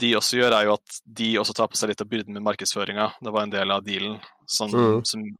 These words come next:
Speaker 1: mer eller mindre har gjort til at de er en publisher nå for meg.
Speaker 2: Ja.
Speaker 1: Sånn, men utelukkende kun på konsolfronten, da, så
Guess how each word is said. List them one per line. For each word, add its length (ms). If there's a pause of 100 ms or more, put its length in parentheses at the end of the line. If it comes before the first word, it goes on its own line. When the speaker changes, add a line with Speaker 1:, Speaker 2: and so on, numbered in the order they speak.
(140)
Speaker 1:
mer 240
eller 100
mindre 220
har 60
gjort 200
til 160
at 160
de 80
er 320
en 220
publisher 500
nå 140 (340)
for 80
meg. 160 (480)
Speaker 2:
Ja. 160 (1040)
Speaker 1:
Sånn, 240
men 120
utelukkende 460
kun 180
på 120
konsolfronten, 580
da, 80
så 500